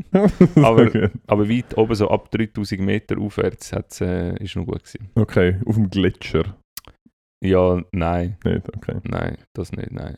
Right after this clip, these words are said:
Speaker 2: Aber, ähm, weit oben ist, äh, ist gut gewesen. Ja, ähm, okay. Und wie
Speaker 1: Okay.
Speaker 2: geht's denn dir so sonst?
Speaker 1: Hey, wunderbar. Ich bin, äh, ich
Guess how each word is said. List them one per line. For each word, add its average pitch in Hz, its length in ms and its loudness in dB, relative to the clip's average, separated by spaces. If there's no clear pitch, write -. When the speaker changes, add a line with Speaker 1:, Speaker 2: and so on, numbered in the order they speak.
Speaker 2:
Aber, 90 300 0
ähm, 87 400 -4
weit 92 280 -4
oben 87 220 -2
ist, 87 200 -8
äh, 92 200 -8
ist - 160 -12
gut - 200 -10
gewesen. - 260 -18
Ja, 113 880 6
ähm, 98 600 6
okay. 110 920 0
Und 107 260 4
wie 107 60 2
Speaker 1:
Okay. - 20 2
Speaker 2:
geht's 202 140 4
denn 101 160 2
dir 117 240 2
so 196 240 0
sonst? - 560 -6
Speaker 1:
Hey, 123 180 8
wunderbar. 127 520 6
Ich - 120 0
bin, 135 280 6
äh, 107 500 8
ich 98 60 2